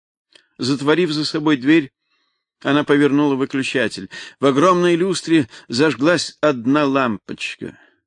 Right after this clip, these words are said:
«Кажется, богатый дом. На гостиницу не похоже», удивлённо подумал командарм.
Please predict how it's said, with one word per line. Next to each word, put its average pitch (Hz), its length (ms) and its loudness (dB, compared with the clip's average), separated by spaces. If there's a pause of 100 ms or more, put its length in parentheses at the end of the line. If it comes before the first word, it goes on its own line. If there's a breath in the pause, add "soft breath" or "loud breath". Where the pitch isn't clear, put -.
(720)
«Кажется, 123 400 -6
богатый 117 540 -4
дом. 107 380 -4 (1160)
На 107 140 -2
гостиницу 120 720 -4
не 113 160 -2
похоже», 127 580 -4
удивлённо 107 600 -4
подумал 98 420 -6
командарм. 101 680 -6